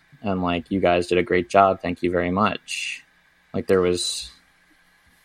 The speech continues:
more of an impact and, like, you could see when people really liked what we were doing.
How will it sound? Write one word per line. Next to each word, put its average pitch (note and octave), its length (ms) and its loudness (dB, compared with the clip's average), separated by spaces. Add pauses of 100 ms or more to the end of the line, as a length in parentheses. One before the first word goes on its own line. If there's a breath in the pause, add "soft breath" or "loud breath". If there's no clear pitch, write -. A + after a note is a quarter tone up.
(280)
more A2+ 180 8
of F#2 80 4
an F#2 100 0
impact F#2 540 0
and, F2+ 120 -4
like, F2 220 -2
you G2 80 -2
could F2+ 140 -2
see G#2 280 2
when F#2+ 140 0
people F2+ 240 0
really F#2 220 4
liked F#2 400 2
what - 100 -2
we E2+ 80 -2
were F2+ 120 2
doing. F#2 460 -2